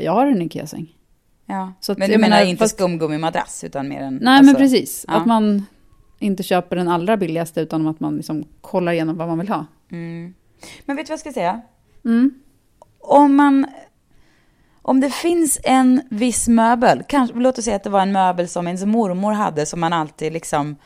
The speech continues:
Speaker 2: har gillat, eller liksom, du vet, nå-, någonting som man har sett i olika liksom så här inredningstidningar, eller en sån här pryl, en möbel, kanske en fåtölj ser jag framför mig, men det kanske också kan vara
Speaker 1: Mm.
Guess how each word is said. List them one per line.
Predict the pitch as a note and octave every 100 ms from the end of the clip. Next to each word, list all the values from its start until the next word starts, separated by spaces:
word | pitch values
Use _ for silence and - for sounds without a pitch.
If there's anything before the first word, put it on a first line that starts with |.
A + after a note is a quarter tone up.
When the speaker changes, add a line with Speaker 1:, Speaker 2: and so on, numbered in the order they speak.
| _ _
Speaker 2:
har | - E3
gillat, | E3+ F#3 D3 D#3 E3 F3+
eller | E3 E3
liksom, | F#3+ A3
du | G#3
vet, | G3
nå-, | A3 A#3 -
någonting | A#3+ B3+ B3 G#3 G3+
som | G3+
man | G3
har |
sett | F#3+ A3+ - -
i |
olika | F#3+ E3+ D#3+ E3
liksom | D#3 E3
så | D#3+
här | D3 C#3+ - - - -
inredningstidningar, | - A3 F#3 F3 F3 E3+ E3+ E3+ - G#3+ F#3+ F#3 F#3 E3+
eller | E3+ - -
en | - D#4+ D4
sån | C4
här | G3+
pryl, | - A3+ F3
en | G3
möbel, | A3 C#4 C4 B3 A#3+ -
kanske | A#3 A#3
en | A3
fåtölj | G#3+ G3+ G3 A#3+ B3
ser | B3+ F#3+
jag | D#3
framför | E3+ D#3 -
mig, | D#3+
men | F#3+
det | G#3
kanske | G#3+ G#3+ G#3
också | - -
kan | F#3+
vara | E3+
Speaker 1:
Mm. | E3 E3